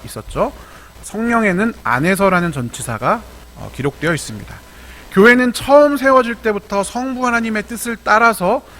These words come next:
세워졌고, 그 성부 하나님의 뜻을 따라서 성령 하나님이 우리에게 오셨습니다. 성령의 충만의 역사로부터 교회가 시작되었습니다. 성령 안에서 성도들은 하나가 되고, 성령 안에서 우리는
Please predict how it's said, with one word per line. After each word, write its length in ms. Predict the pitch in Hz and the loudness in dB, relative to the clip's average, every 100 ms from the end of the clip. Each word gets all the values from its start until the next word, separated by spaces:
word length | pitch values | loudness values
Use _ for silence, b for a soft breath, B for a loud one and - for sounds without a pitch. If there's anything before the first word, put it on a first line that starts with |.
| B | B
세워졌고, 880 | - 226 233 196 151 - 240 165 - B B - | -2 2 2 2 -6 0 2 2 0 B B -8
그 160 | 233 | -4
성부 340 | 226 247 262 254 | -2 -2 2 4
하나님의 400 | 240 220 220 208 - | 4 2 -2 -4 -8
뜻을 280 | 247 277 254 | -6 -4 -2
따라서 500 | 226 170 131 220 143 - - | 0 0 -2 -2 -4 -6 -18
성령 560 | - - 240 262 254 226 | -12 -6 -4 0 -2 0
하나님이 420 | 220 202 170 196 | -2 -2 -4 -6
우리에게 540 | 127 131 135 131 160 - | -6 -6 -6 -6 -8 -8
오셨습니다. 720 | 139 131 180 - 139 107 107 - B B B B | -8 -2 -2 -2 -8 -8 -12 -16 B B B B
성령의 580 | - 247 262 254 240 226 | -2 2 6 4 4 0
충만의 680 | - 277 269 262 247 240 190 | -2 -2 0 2 4 4 0
역사로부터 640 | 143 - 220 196 185 185 | 0 0 2 2 -2 -6
교회가 420 | - 147 143 156 | -4 -2 0 0
시작되었습니다. 920 | 175 214 220 - 151 135 117 101 - - B B B | -4 -4 -4 -2 -6 -4 -8 -10 -14 -18 B B B
성령 560 | - 247 254 254 254 226 | -4 -2 2 4 4 2
안에서 680 | - 135 180 175 139 196 143 | 0 0 0 0 0 0 0
성도들은 600 | - 226 226 196 170 202 | -2 -2 0 0 0 -2
하나가 440 | - 220 214 220 | 0 0 2 0
되고, 420 | 190 127 208 208 B B B | -2 -2 2 0 B B B
성령 580 | - 254 262 262 247 226 | 0 2 2 4 2 4
안에서 640 | 135 175 196 185 233 170 | 2 4 2 6 4 4
우리는 420 | 131 156 165 208 | -2 -2 0 -2